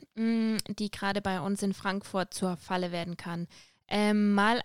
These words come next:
angewo-, äh, angenommen, ich, ähm, habe jetzt meinen Job verloren und, ähm, kann etwaige Unterstützung nicht in Anspruch nehmen.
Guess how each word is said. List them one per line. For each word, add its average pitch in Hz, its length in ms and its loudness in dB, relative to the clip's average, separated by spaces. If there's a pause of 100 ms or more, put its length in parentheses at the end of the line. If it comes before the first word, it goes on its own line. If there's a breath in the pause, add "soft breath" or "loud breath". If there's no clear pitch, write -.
angewo-, 202 680 0
äh, - 60 -2
angenommen, 202 600 0
ich, - 340 -6
ähm, 175 380 -4
habe 196 180 2
jetzt 180 240 -4
meinen 175 160 -6
Job 170 240 -10
verloren 104 540 -8
und, 185 480 -10
ähm, 226 300 -8
kann 208 280 -4
etwaige 190 920 -4
Unterstützung 202 800 -2
nicht 208 300 -2
in 180 160 -4
Anspruch - 520 -8
nehmen. 175 440 -8